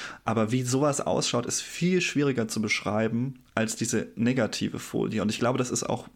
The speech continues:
bei Krieg und Frieden auf jeden Fall ein Thema, dass wir sagen, ja, wir haben klare Vorstellungen, wie negativer Frieden ausschaut und wie positiver ausschaut, vielleicht gar nicht so sehr.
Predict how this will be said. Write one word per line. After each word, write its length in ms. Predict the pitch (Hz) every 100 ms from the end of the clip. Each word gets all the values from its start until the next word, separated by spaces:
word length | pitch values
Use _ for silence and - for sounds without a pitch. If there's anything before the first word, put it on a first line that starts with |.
| -
bei 100 | 104
Krieg 340 | - - 127
und 140 | - 110
Frieden 420 | - 147 104 107 - - - -
auf 160 | 110
jeden 220 | 113 120
Fall 180 | 113 104
ein 100 | 104
Thema, 460 | - 123 110 107 120 - - -
dass 260 | 107 107 -
wir 140 | 110
sagen, 720 | 104 101 104 104 104 104 113 - _ -
ja, 340 | 101 104 98 - - -
wir 380 | 107 101 101 101
haben 400 | 101 - - - -
klare 280 | 110 107 107
Vorstellungen, 560 | 110 - 104 107 101
wie 200 | 110 - - - - -
negativer 600 | 110 113 127 - 123 123
Frieden 400 | - 123 127 135
ausschaut 680 | - 127 - 113 113 131 - - - - -
und 180 | 113
wie 80 | 117
positiver 800 | 113 127 123 110 - 117 110 -
ausschaut, 400 | - - 123 120
vielleicht 320 | 135 147 -
gar 180 | 147 156
nicht 160 | 143 -
so 140 | 117
sehr. 420 | 135 113 - 135